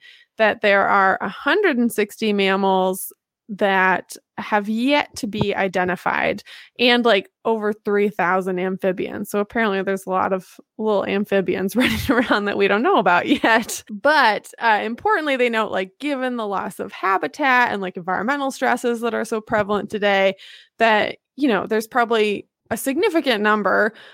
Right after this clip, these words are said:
uh, of species that have or will likely go extinct without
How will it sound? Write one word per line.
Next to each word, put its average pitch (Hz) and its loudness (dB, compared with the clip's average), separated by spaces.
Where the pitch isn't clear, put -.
uh, 214 4
of 226 2
species 208 -4
that 196 -2
have 247 2
or 208 -2
will 233 0
likely 202 0
go 190 0
extinct 185 -6
without 214 0